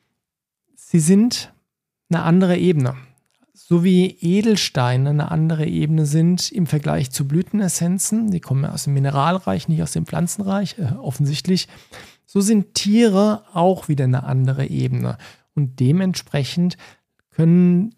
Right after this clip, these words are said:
Tieressenzen andere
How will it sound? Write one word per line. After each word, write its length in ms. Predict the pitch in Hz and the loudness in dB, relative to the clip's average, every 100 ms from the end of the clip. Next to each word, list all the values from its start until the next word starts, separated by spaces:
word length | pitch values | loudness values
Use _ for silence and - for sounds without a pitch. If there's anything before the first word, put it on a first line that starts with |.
| - | -8
Tieressenzen 1400 | - 208 196 175 139 - 135 131 151 - 196 202 226 - _ - | -2 0 0 -2 -6 -2 0 0 -2 -2 -2 0 -2 -6 _ -8
andere 880 | 170 190 208 202 196 196 202 202 | -2 0 2 2 2 2 2 0